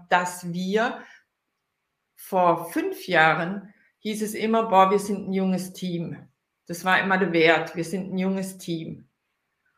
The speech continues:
Und in den letzten zwei, drei Jahren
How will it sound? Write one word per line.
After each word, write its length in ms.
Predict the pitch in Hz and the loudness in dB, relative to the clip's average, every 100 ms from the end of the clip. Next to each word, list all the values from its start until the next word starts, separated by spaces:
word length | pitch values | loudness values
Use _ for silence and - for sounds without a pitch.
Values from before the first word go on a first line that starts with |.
| _ | _
Und 260 | - 185 185 | -6 -6 -4
in 220 | 170 180 | -2 -2
den 180 | 175 175 | 0 0
letzten 520 | 202 - - - 339 | 0 0 -4 -10 -12
zwei, 260 | - 208 202 | -4 0 0
drei 240 | 196 180 175 | 0 0 2
Jahren 640 | 160 151 185 170 151 151 | 4 4 2 -2 -6 -8